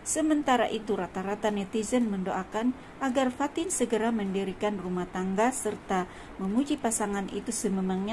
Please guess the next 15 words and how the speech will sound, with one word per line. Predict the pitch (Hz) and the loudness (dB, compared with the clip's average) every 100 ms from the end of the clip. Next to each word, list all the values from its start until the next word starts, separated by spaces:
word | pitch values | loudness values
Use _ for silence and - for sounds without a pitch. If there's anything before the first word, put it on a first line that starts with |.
| 277 | -2
sama | 175 170 | -4 -4
cantik, | 170 175 170 208 | -4 -6 -4 -4
sama | - 180 180 | -4 -4 -4
padan. | 160 170 165 185 175 - - - | -2 -2 0 0 0 -8 -16 -8
Terdahulu, | - 285 247 269 254 285 | -4 2 4 4 4 2
Fatin | 349 226 208 254 | 0 0 2 2
berkata | 208 196 175 165 165 185 214 - - 214 | 2 0 -6 -6 -4 -2 -4 -10 -6 0
dia | 302 | 0
sudah | 370 254 233 214 | 0 0 2 0
pun | - 214 220 214 - - 208 | 2 0 0 -4 -10 -8 -4
move | 214 208 208 - | -2 -2 -4 -2
on | 214 226 220 | 2 4 4
daripada | 196 190 196 190 190 | 2 0 0 0 0
kisah | 190 170 180 | -4 -4 -2
lalu | 185 185 190 | 0 0 0